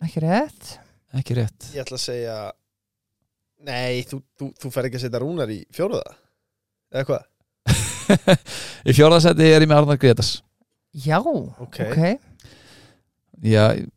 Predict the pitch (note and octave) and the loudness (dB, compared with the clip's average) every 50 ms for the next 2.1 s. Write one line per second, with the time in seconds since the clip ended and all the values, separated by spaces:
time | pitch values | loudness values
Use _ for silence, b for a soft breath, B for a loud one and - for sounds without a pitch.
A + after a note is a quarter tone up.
0 | _ _ _ _ _ _ G3 F#3+ F#3+ F3 F#3 F#3+ F#3+ _ _ _ _ _ _ _ | _ _ _ _ _ _ _ _ _ _ _ _ _ _ _ _ _ _ _ _
1 | _ _ _ _ _ _ - B2 B2+ C3 B2 - A#2 G#2 G#2 G#2 A2+ - - - | _ _ _ _ _ _ -4 0 2 2 2 2 0 0 0 0 -4 -6 -10 -4
2 | - G#2 | 0 2